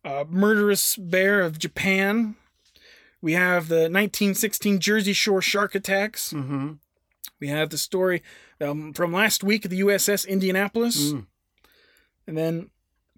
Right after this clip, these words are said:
Speaker 1: our Siberian tiger and the tale of revenge.
Speaker 2: Yeah.
Speaker 1: Well, that was another good one.
Speaker 2: Yeah.
Speaker 1: And the story of Gustav, the demon crocodile.
Speaker 2: Mm.
Speaker 1: Story of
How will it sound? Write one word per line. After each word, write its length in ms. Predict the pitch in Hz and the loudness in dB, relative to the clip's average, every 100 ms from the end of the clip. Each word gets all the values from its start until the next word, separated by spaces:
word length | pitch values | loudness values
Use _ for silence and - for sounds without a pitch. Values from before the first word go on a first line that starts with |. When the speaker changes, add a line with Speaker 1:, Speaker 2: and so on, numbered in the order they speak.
| _ _ - | _ _ -10
Speaker 1:
our 180 | 170 160 | -2 2
Siberian 600 | - 185 165 220 226 202 | 4 4 4 6 6 4
tiger 540 | - 220 277 208 165 196 | 2 2 4 4 2 0
and 460 | 180 165 160 160 165 175 | -2 -2 -2 -4 -8 -12
the 100 | 147 | -4
tale 260 | 202 196 | 2 4
of 140 | 185 156 | 4 0
revenge. 760 | 151 170 226 175 175 - - - | 0 2 2 2 -2 -4 -6 -10
Speaker 2:
Yeah. 380 | 143 127 120 95 _ _ _ | -6 -6 -6 -8 _ _ _
Speaker 1:
Well, 140 | - 151 | -8 -2
that 140 | 170 | 2
was 200 | 190 165 | 2 2
another 240 | 185 175 165 | 0 0 0
good 240 | 175 180 | 0 0
one. 260 | 185 196 180 - | 2 0 -2 -8
Speaker 2:
Yeah. 340 | 127 123 110 - _ _ - | -8 -8 -10 -14 _ _ -10
Speaker 1:
And 120 | 160 156 | -6 -4
the 40 | |
story 360 | - - 196 180 | 0 2 4 4
of 260 | 143 139 | 0 -4
Gustav, 560 | 156 233 - 190 196 190 | 2 4 4 4 2 0
the 80 | 160 | -4
demon 380 | 143 196 190 170 | 0 2 2 0
crocodile. 800 | - 196 185 180 190 190 202 - _ - | -4 -2 -2 0 0 -2 -4 -8 _ -6
Speaker 2:
Mm. 240 | 143 139 104 - _ _ _ | -4 -4 -6 -16 _ _ _
Speaker 1:
Story 480 | - - 196 202 202 | -6 0 4 4 4
of 580 | 180 170 170 170 165 | 2 0 0 -2 -4